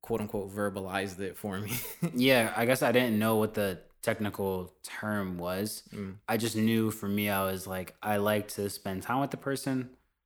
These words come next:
Speaker 2: And although I need my space, I also like it having physical affection, you know, not P D A. I, that's, that's weird.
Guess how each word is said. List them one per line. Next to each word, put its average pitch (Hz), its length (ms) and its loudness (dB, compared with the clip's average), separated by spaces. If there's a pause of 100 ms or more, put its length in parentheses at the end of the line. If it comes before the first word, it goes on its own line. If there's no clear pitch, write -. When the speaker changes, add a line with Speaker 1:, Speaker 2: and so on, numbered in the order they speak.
(300)
Speaker 2:
And 95 720 -4 (260)
although 117 240 6
I 123 120 6
need 117 140 4
my 113 140 4
space, 117 540 -2 (120)
I 101 140 -2
also 101 280 0
like 95 240 -4
it 92 220 -8 (180)
having 92 360 -8
physical 95 400 -8
affection, 98 560 -8
you 98 120 -6
know, 95 180 -4 (420)
not 110 420 4 (440)
P 110 220 -2
D 95 240 -2
A. 90 340 -6 (560)
I, 98 200 -6 (760)
that's, - 500 -10
that's 127 400 -6
weird. 87 500 -8